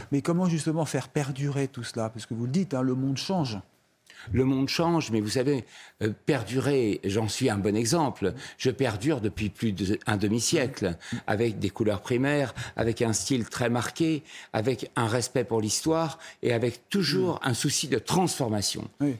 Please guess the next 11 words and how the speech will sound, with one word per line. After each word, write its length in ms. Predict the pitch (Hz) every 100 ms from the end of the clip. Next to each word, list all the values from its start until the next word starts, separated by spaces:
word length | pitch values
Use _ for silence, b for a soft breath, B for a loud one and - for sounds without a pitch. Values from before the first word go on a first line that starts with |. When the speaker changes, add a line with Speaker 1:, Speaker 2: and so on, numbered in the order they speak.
| -
Speaker 2:
Il 140 | 135
faut 220 | 135 160 139
être 340 | 101 - 87 - -
à 120 | 117
l'aguet 480 | 117 110 165 185 180 -
Speaker 1:
Mm, 40 | 127
mm. 220 | - 107 101
Speaker 2:
des 160 | 107
signes 560 | - - 196 180 156 - _
de 100 | 104
demain. 320 | 117 110 90